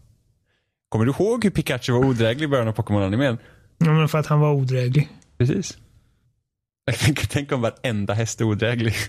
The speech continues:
Speaker 2: Nej, men alltså, nej. Jag tror att, jag tror nog att, eh, om hästen hamnar i ett bra stall så är det nog rätt bra.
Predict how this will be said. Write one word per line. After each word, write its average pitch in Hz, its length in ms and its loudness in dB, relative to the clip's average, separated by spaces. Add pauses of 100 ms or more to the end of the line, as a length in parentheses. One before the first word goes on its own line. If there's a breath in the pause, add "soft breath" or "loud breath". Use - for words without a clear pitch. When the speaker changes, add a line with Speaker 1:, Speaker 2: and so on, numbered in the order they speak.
(280)
Speaker 2:
Nej, 156 220 0
men 147 160 0
alltså, 147 260 0 (680)
nej. 147 540 -2
Jag 151 140 0
tror 147 160 0
att, - 200 -6
jag 160 140 0
tror 156 140 2
nog 143 120 0
att, - 300 -6
eh, 139 580 0 (1080)
om 151 160 2
hästen 160 520 2
hamnar 151 340 2
i 160 80 2
ett 151 80 2
bra 185 240 -2
stall 175 360 -2
så 170 120 -2
är 165 40 2
det 160 80 2
nog 147 220 0
rätt 139 160 -6
bra. 151 200 -2